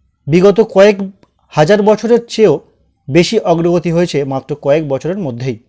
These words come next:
ক্যালকুলাসের উৎপত্তি ও বিকাশের পাশাপাশি তার প্রিন্সিপিয়া ম্যাথামেটিকা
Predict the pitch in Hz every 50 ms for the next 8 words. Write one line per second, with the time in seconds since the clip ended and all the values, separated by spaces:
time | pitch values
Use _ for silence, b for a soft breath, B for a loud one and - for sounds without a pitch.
0 | _ _ _ _ _ _ _ _ _ _ _ _ _ _ _ _ _ _ _ _
1 | _ _ _ _ _ _ _ _ _ _ _ _ _ _ _ - 180 170 175 175
2 | - 196 202 202 190 214 208 - 190 170 160 - - 214 208 208 - 165 127 123
3 | - _ 165 160 151 135 160 156 175 165 160 - 180 165 - _ _ _ _ _
4 | _ - 139 143 - 208 214 214 - - 156 - - _ _ _ _ _ _ _
5 | _ _ _ _ _ _ _ _ _ _ - 165 160 151 - - _ _ _ _
6 | _ _ _ _ - 196 208 208 - 226 208 196 226 214 151 - - 175 151 156
7 | 156 151 185 180 185 156 165 127 - 151 170 -